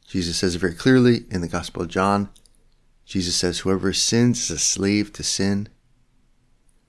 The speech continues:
But it's a process, right? It's a process of denial. It's a process of purification.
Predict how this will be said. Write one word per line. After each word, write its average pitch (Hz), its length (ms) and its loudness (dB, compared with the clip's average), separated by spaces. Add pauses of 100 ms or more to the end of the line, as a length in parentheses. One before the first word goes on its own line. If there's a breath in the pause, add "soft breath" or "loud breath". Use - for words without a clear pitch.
(280)
But 113 140 6
it's 120 140 4
a 120 40 0
process, - 880 2 (180)
right? 92 80 2
It's 90 140 -2
a 95 40 -8
process 92 540 -2
of - 340 -10
denial. 117 580 2
It's 98 140 -6
a - 40 -14
process - 420 -8
of 92 100 -14
purification. 107 920 -2